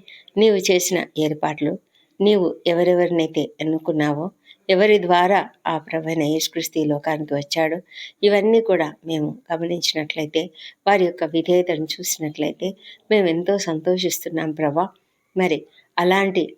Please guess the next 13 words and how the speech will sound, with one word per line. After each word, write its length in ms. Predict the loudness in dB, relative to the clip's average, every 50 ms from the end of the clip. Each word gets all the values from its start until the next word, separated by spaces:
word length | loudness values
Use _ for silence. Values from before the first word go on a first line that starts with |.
| -4 -4
గొప్ప 180 | -4 -2 -6 -6
కృపను 460 | -4 -4 -4 -4 -4 -4 -4 -2 -2
మాకు 260 | -2 -4 -4 -4 -4
అనుగ్రహించండి. 840 | -6 -6 -4 -4 -2 -2 -2 -2 -2 -4 -4 -2 -2 -2 -2 -2 -4 -8 -14 -20 -20 -20 _ 0
మేము 240 | 2 2 4 2 2
కూడా 320 | 0 0 0 2 0 0 -2 -6 -6
మా 120 | -6 -4
జీవితాలలో 720 | -4 -2 -2 -2 -2 -2 -2 -2 0 0 0 0 0 0 -2 -2 -4
అనేకమైన 600 | -4 -2 0 0 0 0 -2 -2 -2 -2 -2 -2
వాగ్దానాలు 640 | 0 0 0 -2 -4 -4 -6 -4 -2 -2 -2 -4 -6
పొందుకొని 480 | -6 -4 -4 -4 -4 -4 -4 -4 -2
ఉన్నాము. 440 | -2 -2 -2 0 -2 -2 -2 -2 -4 -6 -10 -16 -18 -18 -14 -4 -2
అయితే 340 | 0 0 2 2 0 0